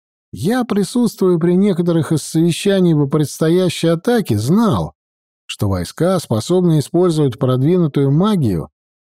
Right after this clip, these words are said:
расположены максимально далеко от города,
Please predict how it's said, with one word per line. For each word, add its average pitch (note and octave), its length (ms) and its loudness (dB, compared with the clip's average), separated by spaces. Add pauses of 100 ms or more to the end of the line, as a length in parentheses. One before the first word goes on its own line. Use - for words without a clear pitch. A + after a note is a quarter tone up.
(240)
расположены G3+ 720 -2
максимально F3+ 680 0
далеко F3+ 440 0
от A#2 160 0
города, F#2+ 600 -2